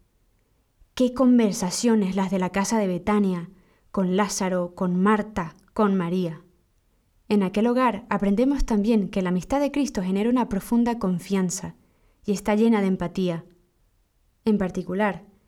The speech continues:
de capacidad de acompañar en el sufrimiento. Pero cuando el Señor muestra con mayor hondura el deseo de ofrecernos su amistad,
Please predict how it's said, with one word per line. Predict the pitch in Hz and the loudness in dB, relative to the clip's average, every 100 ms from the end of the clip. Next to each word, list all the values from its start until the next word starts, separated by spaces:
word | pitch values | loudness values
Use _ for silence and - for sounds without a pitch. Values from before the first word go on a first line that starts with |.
| _ | _
de | 214 214 | 0 0
capacidad | 208 208 196 220 247 285 | 0 -2 -2 0 0 2
de | |
acompañar | 285 247 202 196 233 254 | 2 0 2 2 2 2
en | 190 | 0
el | 165 | -2
sufrimiento. | 170 - 175 175 170 160 147 _ _ _ _ _ - | -8 -6 -2 -2 -4 -8 -14 _ _ _ _ _ -2
Pero | 220 202 | 0 2
cuando | 214 214 | 2 2
el | 196 | 2
Señor | 214 269 320 | 2 2 2
muestra | 339 320 311 294 | -2 0 -2 2
con | 240 | 2
mayor | 202 214 | 4 2
hondura | 262 240 240 202 165 185 - | 4 4 4 2 -2 -8 -4
el | 208 | -2
deseo | 196 185 320 | -2 0 0
de | 320 | 0
ofrecernos | 302 208 240 262 262 | -2 -4 0 0 0
su | 233 | -2
amistad, | 185 - 254 196 | -2 -2 -2 -2